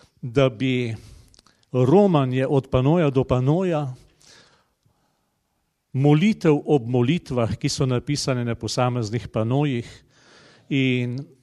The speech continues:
ponotranjanje sporočil, ki nas bodo nagovarjala s teh panojev, postalo v nas samih ta romanje v duhu Asizija proti temu, da bomo na koncu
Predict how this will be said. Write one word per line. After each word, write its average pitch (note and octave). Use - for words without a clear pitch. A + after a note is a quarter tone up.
ponotranjanje D3
sporočil, B2+
ki C3+
nas C3+
bodo B2+
nagovarjala B2+
s -
teh D3+
panojev, B2
postalo D3
v C3+
nas D#3
samih D#3
ta B2
romanje D3+
v A2+
duhu D3+
Asizija B2+
proti D#3+
temu, G3+
da E3+
bomo D#3
na B2+
koncu D#3+